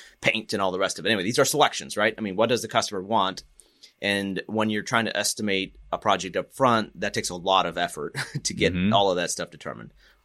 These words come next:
Speaker 1: What's being done, these selections. Um, and so a shortcut and, and a way of really, uh, not just, not just gaining more speed, but also helping us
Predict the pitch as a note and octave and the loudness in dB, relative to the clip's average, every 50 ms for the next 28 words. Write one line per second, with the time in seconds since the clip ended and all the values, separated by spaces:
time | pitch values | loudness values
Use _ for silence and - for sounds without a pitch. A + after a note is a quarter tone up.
0 | _ _ _ - F#2+ G#2 G2+ - - A2 F#2+ E2 E2 D#2 F2+ A2 G#2+ - A2+ G#2 | _ _ _ -4 0 0 0 2 0 -6 -4 -4 -4 -2 -2 0 0 0 0 0
1 | G#2+ F#2+ - - - C2 C2 D2 C#2+ - - - _ _ _ _ - - - - | -2 -2 -2 -8 -14 -12 -14 -10 -8 -8 -8 -8 _ _ _ _ -20 -20 -20 -20
2 | - _ - - F#2+ F2+ F2 E2+ E2+ D#2+ D2+ _ _ _ _ _ _ _ _ _ | -20 _ -2 0 2 2 2 2 -2 -6 -12 _ _ _ _ _ _ _ _ _
3 | _ _ _ _ - - - _ - - - _ _ _ _ _ _ - A#2+ A#2+ | _ _ _ _ -16 -16 -16 _ -16 -18 -18 _ _ _ _ _ _ 2 2 4
4 | A2+ - D3 C#3 C3 B2 A#2 G#2+ - _ _ _ _ _ _ - A2+ A#2 A2+ A2 | 4 6 8 8 8 8 6 2 -2 _ _ _ _ _ _ 2 4 4 4 6
5 | - E3 F#3+ F#3 - - D2+ C#2 D#2+ - - _ _ _ _ _ - G#2 G2 - | 6 6 6 4 4 -2 -2 -2 -2 -4 -6 _ _ _ _ _ -4 -4 -4 0
6 | - G#2 G2+ G2 G2 A2 B2 B2 A#2 A2+ G#2+ G#2+ F#2+ - - F#2+ F#2+ F2 F#2+ A2+ | 0 0 0 2 4 4 4 6 4 2 2 -2 -4 -4 -2 -4 -4 -2 0 -2
7 | A#2 A2+ G#2+ G2+ F#2+ F2+ D#2+ - - _ _ _ _ _ - - G2 G2 F#2+ G2 | 0 2 2 0 -2 -4 -6 -12 -16 _ _ _ _ _ -14 -6 -2 -2 0 4
8 | A#2 C#3 D3+ - C3 - - _ _ _ - - - - _ - B2 D3 C#3+ - | 2 2 2 2 -4 -4 -6 _ _ _ -20 -20 -20 -20 _ 0 2 2 2 2
9 | B2+ - - - - - - - _ _ - - _ _ F2 - A#2 A2+ G#2 G2+ | 0 0 -2 -4 -8 -16 -20 -20 _ _ -20 -20 _ _ 2 4 4 4 4 2
10 | G2+ G#2 G2+ F#2 - - - - B3 C4 A3+ D#3 A2+ G2 G#2 G#2+ G#2 - G#2+ - | 0 -2 -2 0 0 0 -2 0 -2 0 0 0 0 0 -2 -4 0 0 0 4
11 | - G#2 A#2 A#2+ A#2 - A2+ G2 F2 G2+ G2+ G2 - G#2 F#2+ F#2+ F2+ F2+ F#2 F#2 | 6 6 6 6 4 2 0 0 0 0 -2 -2 -2 -4 -6 -4 -4 -4 -4 -2
12 | E2+ - - - | -2 0 -2 -2